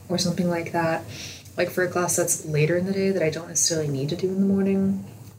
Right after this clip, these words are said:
but if I've been, like, up super, super late, I've been trying to, like, let myself sleep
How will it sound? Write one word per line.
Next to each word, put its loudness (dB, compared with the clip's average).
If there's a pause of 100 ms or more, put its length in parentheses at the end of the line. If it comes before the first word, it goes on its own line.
but 2
if -4
I've 0
been, -2
like, -2
up -2
super, 0
super 0
late, 2 (560)
I've 0
been 0
trying 0
to, 2
like, 0
let 0
myself -2
sleep 0